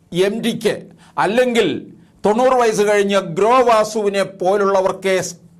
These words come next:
സാധിക്കുകയുള്ളൂ. ഇവിടുത്തെ മധ്യവയസ്കരും യുവത്വവും ഒക്കെ എവിടെ പോയി? അവരുടെ മുഴുവൻ വികാരമാണല്ലോ ഈ തൊണ്ണൂറ് വയസ്സിന് മുകളിലായ ഗ്രോ വാസുവും എം ടി വാസുദേവൻ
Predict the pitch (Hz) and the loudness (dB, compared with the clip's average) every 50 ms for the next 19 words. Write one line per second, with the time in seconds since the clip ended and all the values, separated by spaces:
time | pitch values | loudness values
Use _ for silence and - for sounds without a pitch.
0 | - - - - 180 180 - 190 226 - - 196 185 170 151 147 127 98 80 - | -16 -8 -4 0 0 0 0 0 -2 -6 -4 -2 0 0 0 -2 -4 -8 -10 -14
1 | - - _ - - - - 160 185 220 226 214 - 226 220 214 208 202 170 - | -20 -20 _ -20 -18 -10 -4 -2 0 0 0 0 0 2 2 2 2 2 -2 -4
2 | - - - 151 180 190 160 175 226 226 226 226 220 214 220 - 226 220 226 214 | -12 -10 -4 -2 -2 0 2 0 2 2 4 2 2 0 0 0 2 2 2 0
3 | 208 202 - - - - - 160 185 202 233 240 247 - 247 233 226 214 208 214 | -2 -6 -12 -14 -18 -12 -8 -4 0 0 0 0 0 0 0 2 2 2 0 0
4 | 214 247 214 208 202 208 233 247 240 240 226 226 220 220 220 214 - - - - | 0 2 2 2 2 2 2 0 0 0 0 0 0 0 -2 -8 -12 -16 -20 -20
5 | - _ _ _ _ _ - - - - 156 196 226 247 247 240 247 247 233 220 | -20 _ _ _ _ _ -20 -12 -4 -2 0 2 2 2 2 2 2 2 2 0
6 | 233 226 262 269 269 262 254 226 233 208 226 240 247 262 254 247 240 226 226 226 | -2 0 2 0 0 0 0 -2 -2 2 4 4 4 4 4 2 2 0 0 0
7 | 233 233 226 220 226 226 214 214 220 226 220 226 214 214 226 240 240 233 226 214 | 0 0 0 0 0 0 0 -2 -4 -4 -2 0 0 0 0 0 2 2 2 2
8 | 220 214 208 214 226 208 214 208 208 196 214 226 233 220 208 208 208 202 208 208 | 2 0 0 -2 -4 -6 -4 -4 -2 0 0 2 2 2 2 2 2 2 2 2
9 | 208 180 160 175 190 220 233 226 226 214 208 208 214 - 208 202 214 220 233 247 | 0 0 0 0 2 2 2 4 4 4 2 2 0 -4 -2 0 0 -2 -2 -6
10 | 240 - - - - - - - - 180 185 190 - 233 - 254 254 247 226 226 | -12 -14 -18 -20 -20 -20 -14 -8 -4 -2 0 0 0 0 -2 -2 -2 0 2 2
11 | 214 220 214 226 220 208 220 220 220 226 | 2 2 2 0 -2 0 0 0 0 -2